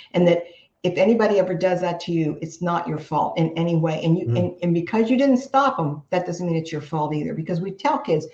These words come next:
Speaker 1: "Don't let someone touch you. Don't let someone touch you there." Well, it happens so quickly. And as it did with my case, the brain shuts down and says, "Oh, what did he do?" I, I, you can't process it. So we need to let our kids know that if something happens,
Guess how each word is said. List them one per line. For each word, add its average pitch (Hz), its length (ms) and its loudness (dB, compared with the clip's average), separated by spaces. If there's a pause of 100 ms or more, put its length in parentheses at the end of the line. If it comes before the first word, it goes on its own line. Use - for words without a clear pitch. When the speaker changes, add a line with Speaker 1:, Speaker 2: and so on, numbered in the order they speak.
(280)
Speaker 1:
"Don't 170 180 -2
let 196 140 -6
someone 196 260 -6
touch 185 260 -6
you. 143 60 -2
Don't - 180 -6
let 165 140 -8
someone 190 240 -6
touch 185 280 -8
you 185 60 -4
there." 180 320 -2 (340)
Well, 226 400 8
it 214 100 4
happens 220 420 -2
so 175 100 2
quickly. 170 460 0
And 165 260 0
as 170 180 -4
it 165 120 -6
did 185 140 -4
with 175 120 -2
my 247 160 0
case, 165 360 -2 (400)
the 185 100 0
brain 233 280 6
shuts 180 380 0
down 160 240 0
and 156 100 -2
says, 151 360 -8
"Oh, 151 400 -4 (300)
what 180 140 -2
did 175 120 -6
he 165 100 2
do?" 190 240 4
I, 156 80 2 (140)
I, - 120 -8
you 180 120 -4
can't 202 400 -2
process 196 500 0
it. - 140 -14
So 202 160 -2
we 208 180 4
need 269 160 6
to 226 100 2
let 190 120 0
our 165 120 0
kids 175 320 -6
know 180 440 0 (340)
that 180 180 -4
if 233 120 8
something 247 360 0
happens, 214 540 -2